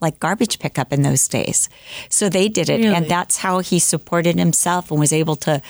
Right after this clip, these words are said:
Speaker 1: put money aside for,
Speaker 2: Mm.
Speaker 1: uh, college and later linguistics school, was that money that he earned. And it helped out his parents, too, because,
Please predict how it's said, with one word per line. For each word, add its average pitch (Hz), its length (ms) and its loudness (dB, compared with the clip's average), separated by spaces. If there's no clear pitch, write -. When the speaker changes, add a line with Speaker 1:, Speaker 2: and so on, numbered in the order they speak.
Speaker 1:
put - 220 0
money 175 320 4
aside 170 440 0
for, 160 300 -2
Speaker 2:
Mm. 160 80 -2
Speaker 1:
uh, 139 240 0
college 180 640 0
and 127 300 0
later 165 280 2
linguistics 147 760 0
school, 180 340 0
was 180 140 2
that 185 220 -2
money 175 260 2
that - 200 -4
he 170 220 0
earned. 156 280 2
And 143 120 2
it - 140 -6
helped - 200 -4
out 170 160 0
his 147 140 0
parents, - 380 -2
too, 151 160 -2
because, 135 340 -6